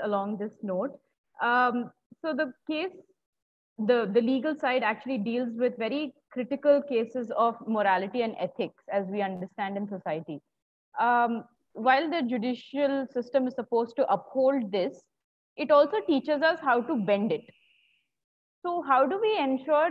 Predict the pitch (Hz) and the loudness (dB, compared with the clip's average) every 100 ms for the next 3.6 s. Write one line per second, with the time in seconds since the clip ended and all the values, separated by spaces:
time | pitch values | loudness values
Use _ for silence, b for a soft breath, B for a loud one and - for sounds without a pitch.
0 | 269 302 262 208 233 262 285 320 285 247 | 2 0 0 -4 -2 4 2 2 -4 -2
1 | 247 233 233 285 311 - - 277 - - | 0 -2 -2 -4 -6 -6 2 2 2 -4
2 | - 233 - - 381 359 262 240 240 302 | 0 0 -2 -6 -4 0 0 -2 -4 -6
3 | 269 240 226 220 175 | -2 -4 -2 -4 -4